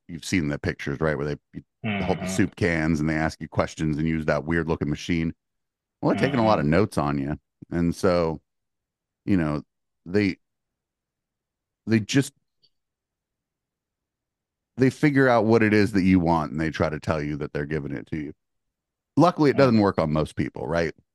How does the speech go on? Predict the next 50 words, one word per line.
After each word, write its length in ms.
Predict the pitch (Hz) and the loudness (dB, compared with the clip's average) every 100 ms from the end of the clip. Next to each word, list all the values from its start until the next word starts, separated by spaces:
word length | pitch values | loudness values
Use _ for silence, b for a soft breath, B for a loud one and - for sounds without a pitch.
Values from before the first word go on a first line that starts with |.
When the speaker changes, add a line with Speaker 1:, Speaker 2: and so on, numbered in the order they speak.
| _ | _
Speaker 1:
And 120 | - 120 | 0 2
it 80 | |
isn't 260 | 135 131 110 | 4 2 0
that 100 | 95 | -2
some 220 | - 104 | 0 0
people 260 | 98 92 87 | 0 0 0
are 60 | |
stupid 480 | 78 - 92 85 85 | -2 0 2 2 0
and 100 | 76 | -2
some 220 | 76 82 | 0 0
people 260 | 78 82 78 | 0 -2 -4
are 80 | 71 | -10
smart 680 | - 90 85 80 80 80 69 | -4 0 2 2 0 -4 -4
or 40 | |
some 220 | - 80 | -4 -2
people 280 | 73 85 76 | 0 -2 -4
are 60 | 69 | -4
gullible. 600 | - 80 80 80 80 76 _ _ _ | -2 0 0 -2 -2 -4 _ _ _
It's 140 | 104 101 | -4 -2
just 180 | 110 | -2
like, 220 | 117 95 - _ _ _ _ _ _ _ _ | 0 0 -4 _ _ _ _ _ _ _ _
what 320 | 90 98 120 | 0 4 4
is 160 | 131 104 | 4 2
bothering 560 | 92 104 107 101 90 90 | 2 2 2 2 2 2
you? 340 | 85 82 76 | 2 0 -2
And, 440 | 67 87 80 82 - | -2 -4 -2 -4 -2
you 100 | 95 | -2
know, 140 | 76 | -2
maybe 320 | 80 90 95 | 0 2 4
who 400 | 90 - 113 117 | 2 4 4 6
are 80 | 113 | 6
you, 180 | 104 92 | 4 2
who 200 | 90 117 | 4 4
are, 80 | 113 | 2
who's 360 | 95 139 147 | 2 2 2
talking 360 | - 117 120 110 | 2 2 2 4
to 60 | 95 | 6
you, 140 | 82 | 4
and 100 | 80 | 4
are 100 | 87 | 2
they 220 | 95 113 | 2 0
able 460 | - 104 123 107 101 | 0 2 4 4 2
to 120 | 82 | 0
do 260 | 78 104 82 | 0 2 0
it? 180 | 62 - | -4 -6
Like, 140 | 82 | -2
are 60 | 90 | 0
they 180 | 90 104 | 2 2
able 440 | 87 92 95 82 | 2 0 2 0
to, 300 | 76 76 69 | -2 -4 -6